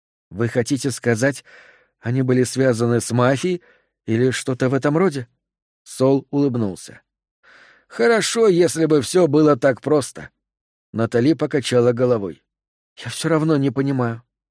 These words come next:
Он вздохнул. «Это очень долгая история.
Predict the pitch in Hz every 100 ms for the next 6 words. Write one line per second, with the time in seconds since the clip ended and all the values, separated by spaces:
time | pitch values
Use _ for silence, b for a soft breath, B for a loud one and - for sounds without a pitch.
0 | _ _ _ _ - 117 127 123 135 113
1 | 117 95 - _ _ B B B B -
2 | 208 202 202 208 180 170 156 180 165 135
3 | 135 117 - 143 107 -